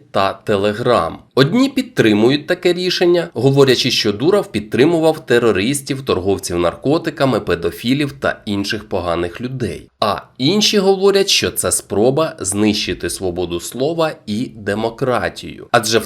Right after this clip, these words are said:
Telegram люди спокійно могли писати все, що думають, і не хвилюватися про те, що їх зільють спецслужбам. Хочу нагадати, що саме через те, що Павло Дуров не хотів співпрацювати з російськими спецслужбами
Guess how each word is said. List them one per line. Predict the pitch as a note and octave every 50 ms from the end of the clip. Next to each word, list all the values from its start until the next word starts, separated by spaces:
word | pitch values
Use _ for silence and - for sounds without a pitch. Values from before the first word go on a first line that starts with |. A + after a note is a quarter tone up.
| -
Telegram | - A2+ G#2 G2+ F#2+ G#2 B2 D3+ E3 F#3 G3 G3 - -
люди | - G#2+ A2+ C#3+ C#3+ E3 E3
спокійно | - - - G3 G#3 G3+ - - E3+ D#3 C#3 A#2+ G#2+ G2+
могли | F#2+ F#2+ F#2+ F#2 G#2 G2 F#2
писати | - F#2+ F#2 - - F#2 F#2 - - F#2
все, | - - - - - D#3 E3+
що | E3+ - - - D#3
думають, | D3 C3 A#2+ A#2 B2 A#2+ G#2+ G2+ F#2 E2+ D#2+ D#2+ - - _
і | - G#3+
не | A#3 A#3 A3
хвилюватися | A3 - G3+ G3 F#3 D3 A2 G#2 F#2+ - - F2+ - G#2
про | - - - A2+
те, | A2 - G#3+ A3 A#3+ A#3+
що | - - - A2+
їх | G2 F#2 F#2 G#2+ C3+ F#3 G#3 G#3 - - _ _
зільють | - F#2 F2 G2+ F#2 F2+ F2+ F2+ G#2+ C3+ D3+ -
спецслужбам. | - - - G2 G2+ - - - - - G2+ G2 F2+ F2 E2+ - - - D2+ - - _ _ _ -
Хочу | - - A3 A3+ A3 A#3 A3+
нагадати, | A3 A3 G3+ G3 A3+ G#3+ F#3 F3+ C3 F#2 - G2+ F#2
що | - - - - C#3 D3 - -
саме | - - - F3 F#3 G3+ G3+ G3+
через | G3 - - G3+ G3+ G#3 G3+ -
те, | - - - C#3 F2
що | E2+ - - - G#2+
Павло | G#2 - C3+ C#3 C#3+ D#3+ F3+ G#3+ G#3+ G3
Дуров | D#3 C#3+ C3 F3+ F#3 D3 B2 G#2+ G2+ F2 F#2+ A2
не | B2+ E3 F#3+
хотів | G3 - A3 A3 G#3+ - - B2+ G2+ - -
співпрацювати | - - - B2+ C3+ C3 C3+ - D3 C#3+ - - E3 D3+ C#3+ A#2+ F#2+ - - F#2+
з | F#2
російськими | G#2 G#2+ C3+ C3 - - B2 G#2 - - - G2+ F2+ F#2 F#2+
спецслужбами | - - - D#3+ D3 - - - A#3+ B3+ C4+ B3+ G#3 D#3 A2 - F#2 F#2+ G2